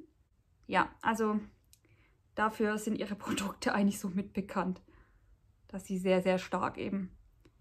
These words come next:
immer parfümiert sind. Aber das Puder ist wirklich sehr, sehr fein gemahlen, muss ich sagen.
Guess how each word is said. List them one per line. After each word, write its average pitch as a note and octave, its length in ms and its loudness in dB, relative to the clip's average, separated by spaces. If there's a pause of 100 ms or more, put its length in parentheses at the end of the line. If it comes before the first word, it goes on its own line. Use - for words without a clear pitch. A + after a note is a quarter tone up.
(240)
immer F#3 260 0
parfümiert F#3 600 0
sind. G3 340 -6 (960)
Aber A3 420 2 (240)
das - 140 -8
Puder D#4 220 8
ist D4+ 100 2
wirklich D#4 260 2
sehr, D4 180 8
sehr D4 160 6
fein C4 360 8
gemahlen, G#3+ 440 10
muss F#3 200 2
ich F#3 120 -6
sagen. F#3 440 0